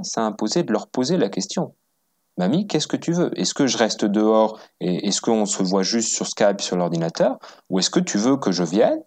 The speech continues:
qu'on prenne le goûter ensemble et que je te prenne dans mes bras ? » Et ça, je crois que mamie, elle a le droit de choisir. Donc, il y avait déjà aussi cette dissonance-là. Euh, avec les masques, hein, faut dire qu'en France, on nous a dit, je sais pas, euh,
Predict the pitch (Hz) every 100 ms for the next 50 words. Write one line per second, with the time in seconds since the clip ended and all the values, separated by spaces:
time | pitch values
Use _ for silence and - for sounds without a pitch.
0 | _ - 98 - 101 - 80 87 - 82
1 | - 214 202 98 85 90 - 87 85 147
2 | 208 175 - - _ _ - - 160 -
3 | 135 - 101 101 180 110 92 101 139 -
4 | 120 - - _ _ _ _ - - -
5 | 117 135 120 110 104 101 92 104 - -
6 | - 90 92 - 101 131 - 139 123 _
7 | _ - - - 110 - - 107 _ -
8 | 104 175 208 139 185 170 - 131 131 127
9 | - 90 117 113 90 90 - 123 - 92
10 | 90 90 87 107 92 - - 98 92 85
11 | - - 87 82